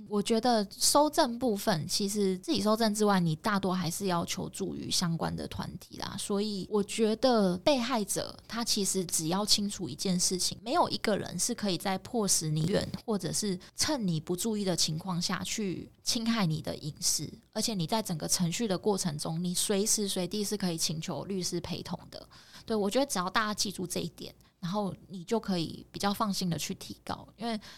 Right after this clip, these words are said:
这个原因是，我不清楚你们在维权的路上，你们会遇到什么样的警察、什么样的检察官，但是你只要知道说，我一定是对的，就是假设有人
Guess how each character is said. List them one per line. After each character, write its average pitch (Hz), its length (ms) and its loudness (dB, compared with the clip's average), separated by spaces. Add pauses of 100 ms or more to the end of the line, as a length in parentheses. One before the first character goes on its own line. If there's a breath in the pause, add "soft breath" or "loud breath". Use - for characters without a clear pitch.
(120 loud breath)
这 311 120 0
个 269 60 4
原 185 160 2
因 196 160 2
是， 208 420 0
我 190 80 -2
不 - 120 0
清 269 220 4
楚 214 160 2
你 165 140 2
们 147 140 -2 (140)
在 196 300 0
维 175 160 2
权 175 220 4
的 175 100 2
路 180 180 2
上， 180 240 2
你 170 80 -2
们 165 140 -2
会 214 200 0
遇 196 120 -2
到 180 160 0
什 170 160 -6
么 - 80 -10
样 175 180 -2
的 156 100 -4
警 - 260 -8
察、 170 180 -8
什 - 160 -6
么 147 60 -4
样 170 120 2
的 139 120 0
检 - 200 -6
察 - 160 -10 (120)
官， - 280 -10
但 226 140 2
是 233 100 -2
你 180 200 0
只 - 100 -8
要 175 160 0
知 185 220 -8
道 180 200 2
说， 170 440 -2
我 185 200 2
一 190 80 -6
定 269 240 0
是 233 140 2
对 - 220 2
的， - 160 -8
就 208 120 2
是 202 120 2
假 165 180 2
设 269 160 4
有 208 180 0
人 131 160 -2